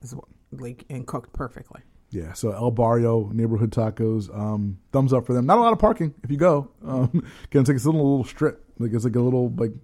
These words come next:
Speaker 2: maybe, like, eight, not even eight spots. Um, so again, just prepare for that. But again, El Barrio Neighborhood Tacos,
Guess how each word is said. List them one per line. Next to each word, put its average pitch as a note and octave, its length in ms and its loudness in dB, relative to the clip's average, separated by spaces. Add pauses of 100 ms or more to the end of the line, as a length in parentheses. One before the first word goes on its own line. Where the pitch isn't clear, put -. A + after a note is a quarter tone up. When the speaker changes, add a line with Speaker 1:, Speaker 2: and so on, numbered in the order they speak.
(260)
Speaker 2:
maybe, B2 140 -8
like, G#2 160 -14
eight, C3 240 -10
not C#3+ 140 -2
even A2 140 0
eight A#2 160 -4
spots. - 520 -8 (440)
Um, A#2 320 0
so C#3+ 100 2
again, C3 240 4
just A#2 120 -4
prepare C#3+ 260 4
for A#2+ 100 -2
that. A#2 380 0 (140)
But A#2+ 140 2
again, A2+ 200 2
El B2 140 0
Barrio B2 340 4
Neighborhood A#2 420 2
Tacos, A2 460 -2